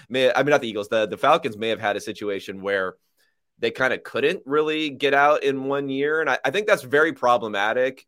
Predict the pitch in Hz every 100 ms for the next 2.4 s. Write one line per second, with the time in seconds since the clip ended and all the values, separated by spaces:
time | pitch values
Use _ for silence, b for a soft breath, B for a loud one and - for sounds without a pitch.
0 | _ 113 107 - 107 107 104 98 - b
1 | b b - 120 120 113 117 110 104 107
2 | 117 117 120 117